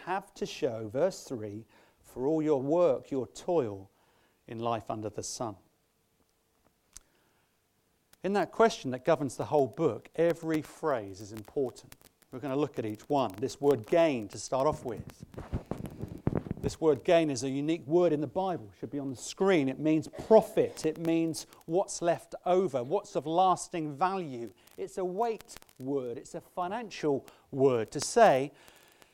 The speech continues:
in the final balances, how much of your life is worthy. Can I do anything to help that?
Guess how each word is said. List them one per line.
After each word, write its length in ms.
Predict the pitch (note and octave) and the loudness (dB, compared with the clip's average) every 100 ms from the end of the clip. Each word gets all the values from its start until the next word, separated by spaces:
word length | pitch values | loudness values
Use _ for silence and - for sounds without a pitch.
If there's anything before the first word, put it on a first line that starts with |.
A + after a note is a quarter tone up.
| _ _ _ _ _ _ - | _ _ _ _ _ _ -6
in 120 | D#3+ | -4
the 100 | E3 | -4
final 560 | - - A3+ A#3+ A#3+ A3 | -6 -4 -2 0 -2 -6
balances, 1000 | - F#3 E3 C#3 - - A2+ F#2+ - - | 0 2 2 -2 -8 -8 -8 -8 -12 -14
how 300 | - - A3 | -8 0 0
much 300 | G#3 F#3+ - | 2 -2 0
of 160 | F3 D3+ | -2 0
your 180 | D#3+ D3+ | 0 2
life 460 | D#3 D#3 A#2+ - - | 4 4 2 -4 -6
is 360 | C#3+ C#3+ - - _ | -2 -2 -4 -12 _
worthy. 600 | B2+ C3+ F3 E3 B2+ A2 - - - - | -8 -2 2 2 0 -6 -10 -14 -16 -10
Can 100 | F3+ | -6
I 80 | G3 | -6
do 140 | F3 | -4
anything 240 | F#3 F3+ E3 | -6 -8 -10
to 80 | |
help 240 | C3 D3 - | -8 -6 0
that? 180 | - | 0